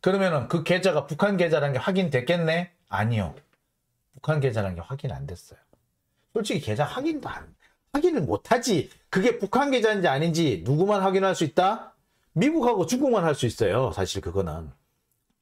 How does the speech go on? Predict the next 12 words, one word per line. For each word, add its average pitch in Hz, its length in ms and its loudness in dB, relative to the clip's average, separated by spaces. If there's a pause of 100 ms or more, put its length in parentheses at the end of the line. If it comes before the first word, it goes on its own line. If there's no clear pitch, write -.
(800)
아직까지 214 380 4
우리 156 480 0 (160)
국정원 180 680 0 (260)
그 175 120 4
정도 220 420 2
<clears throat> - 2000 -8
정보력이 196 400 2
좀 165 100 2
아직 160 160 0
안 101 140 -2
되는 185 200 2
모양이더라고. 127 840 0